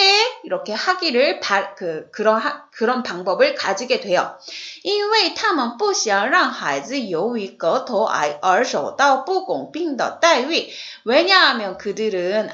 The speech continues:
아이들이 키가 작아서 불공평한 대우를 받는 거를 원하지 않기 때문이에요.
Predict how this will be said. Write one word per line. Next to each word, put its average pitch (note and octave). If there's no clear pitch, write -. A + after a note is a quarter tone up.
아이들이 G#3
키가 D#4
작아서 E3+
불공평한 D#4
대우를 A#3+
받는 A3+
거를 G3+
원하지 G3+
않기 G3
때문이에요. C4